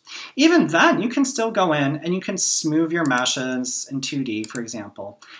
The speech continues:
And note that these also apply, of course, in three dimensions, because the field functions themselves are, of course, three-dimensional and work on surfaces, lines,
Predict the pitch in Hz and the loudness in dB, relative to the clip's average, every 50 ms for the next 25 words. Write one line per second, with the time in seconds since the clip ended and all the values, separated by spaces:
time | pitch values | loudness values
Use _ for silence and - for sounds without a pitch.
0 | - - - 208 214 202 202 208 233 233 233 208 - - 190 190 180 - - - | -10 -4 -2 0 2 4 6 4 4 4 0 -4 -2 -2 -2 -4 -4 -6 -6 -2
1 | 135 131 143 143 - - 190 185 - - - - - 147 127 123 117 123 123 - | -2 0 0 0 -2 -2 -4 -4 -6 -8 -10 -10 -6 -4 -2 -2 -2 -2 -4 -6
2 | 143 - - - - 123 113 104 107 107 - - - - - 151 147 143 143 - | -12 -16 -16 -16 -12 -10 -10 -10 -8 -8 -8 -10 -10 -10 -8 -8 -8 -8 -10 -10
3 | 143 135 120 117 117 113 92 92 98 107 - - - 113 120 131 120 - - - | -8 -6 -4 -4 -4 -6 -8 -8 -8 -6 -6 -6 -6 -8 -10 -8 -6 -6 -8 -8
4 | - - 196 196 - 202 190 196 - 180 - - - 175 185 190 190 - 156 143 | -10 -10 -8 -6 -4 -4 -4 -4 -6 -12 -8 0 2 2 2 2 0 -2 -2 -2
5 | 143 - 143 139 135 139 131 131 131 - - 101 104 101 95 - - - 160 165 | -2 -2 -2 -2 -2 -2 -2 -2 -2 -2 -4 -4 -4 -6 -8 -10 -10 -4 -2 -2
6 | 175 160 - - - 101 95 98 - - - 110 107 101 101 101 95 69 - - | -2 -2 -4 -8 -10 -8 -6 -6 -8 -8 -10 -10 -12 -12 -12 -12 -12 -12 -8 -8
7 | - - - - - - - 190 190 180 180 175 180 - 160 151 - - - 156 | -8 -8 -8 -12 -14 -12 -8 -6 -2 2 2 2 2 2 0 0 0 0 0 0
8 | 156 151 151 165 156 - 170 165 156 147 139 123 113 113 110 110 117 117 120 - | 0 0 0 -2 -2 0 0 0 0 -2 -2 -4 -4 -4 -4 -4 -4 -4 -6 -6
9 | - | -8